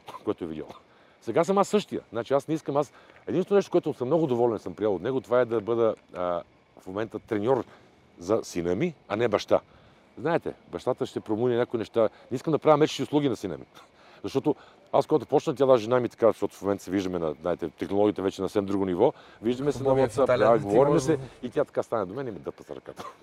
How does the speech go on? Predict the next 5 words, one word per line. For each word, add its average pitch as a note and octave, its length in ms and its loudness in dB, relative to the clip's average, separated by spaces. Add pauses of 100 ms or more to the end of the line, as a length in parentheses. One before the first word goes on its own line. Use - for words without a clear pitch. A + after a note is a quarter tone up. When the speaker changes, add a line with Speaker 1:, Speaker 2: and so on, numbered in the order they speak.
(1500)
Speaker 1:
Хубавите F3+ 340 6
неща F3+ 180 4
той E3+ 160 4
ги C#3+ 100 2
знае. A2+ 280 0